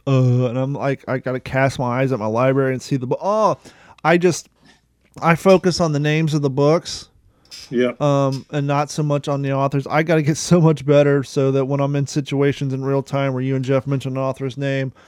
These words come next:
Speaker 1: it's not until you mention the title of a book or two they wrote that I realize who they are. It's just,
Speaker 2: Yeah.
Speaker 1: I, with the exception of obviously your father or Robert Leckie or Stephen Ambrose, I just,
Speaker 2: Yeah.
Speaker 1: I get the book, I pick up a book, I read it, it's good.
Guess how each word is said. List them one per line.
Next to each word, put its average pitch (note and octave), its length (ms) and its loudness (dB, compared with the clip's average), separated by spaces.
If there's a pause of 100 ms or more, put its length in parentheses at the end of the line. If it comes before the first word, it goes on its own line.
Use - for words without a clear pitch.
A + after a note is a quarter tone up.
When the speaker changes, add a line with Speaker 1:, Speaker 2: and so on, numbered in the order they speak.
(140)
Speaker 1:
it's C3 120 -8
not C#3+ 180 -2
until C#3 300 0
you C3 280 -2
mention D#3 520 -2
the C#3 80 0
title D3 500 0
of C3 80 -2
a C3 40 -2
book C#3+ 280 2
or C#3+ 40 -4
two C#3 200 -2
they B2+ 100 0
wrote C3 300 0
that C3 140 -2
I B2+ 120 -2
realize C3+ 440 0
who C#3 140 -2
they B2 120 -4
are. C3 300 -2 (440)
It's C#3 100 -18
just, C#3+ 160 -4
Speaker 2:
Yeah. B2 160 2 (160)
Speaker 1:
I, C#3+ 220 0 (540)
with F#3 140 2
the F3 60 0
exception D#3 460 -2
of D3 140 2
obviously C#3+ 400 2
your C#3 100 -2
father C#3 380 2
or C3 80 0
Robert C3 340 2
Leckie C3+ 320 0
or B2 100 -4
Stephen C3 340 -4
Ambrose, B2+ 600 -4 (500)
I C3+ 160 -4
just, C#3 340 -6
Speaker 2:
Yeah. B2 120 0
Speaker 1:
I C3+ 120 2
get C#3+ 200 -2
the D3+ 80 -2
book, D#3 280 0
I D3+ 140 2
pick E3 280 0
up D#3+ 100 -2
a C#3+ 60 0
book, D3+ 360 0
I C#3+ 80 -2
read D3 300 0
it, D3 240 2
it's C#3+ 200 -8
good. D3 460 2